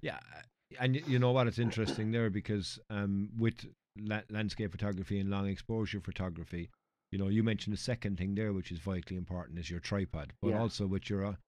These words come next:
Speaker 1: your Olympus, like, you can get image stabilization for long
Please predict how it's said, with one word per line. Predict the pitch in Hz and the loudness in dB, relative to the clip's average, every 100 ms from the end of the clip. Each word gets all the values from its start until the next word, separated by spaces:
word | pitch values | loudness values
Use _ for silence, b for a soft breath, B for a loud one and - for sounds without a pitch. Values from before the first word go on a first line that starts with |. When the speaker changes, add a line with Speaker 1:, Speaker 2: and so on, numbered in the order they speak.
| _ _ | _ _
Speaker 1:
your | 104 104 | 2 4
Olympus, | 101 160 139 90 82 - | 6 4 2 -4 -6 -6
like, | 101 98 - _ - | -4 -6 -8 _ 0
you | 123 151 | 4 4
can | 135 123 | 2 4
get | 131 107 - - | 4 4 0 -2
image | 113 110 - | 0 0 2
stabilization | 113 101 104 104 131 117 - 87 | 2 4 4 4 2 0 0 -4
for | - 101 95 92 - | -2 0 0 -2 -4
long | 104 120 104 98 92 | -2 0 2 0 -2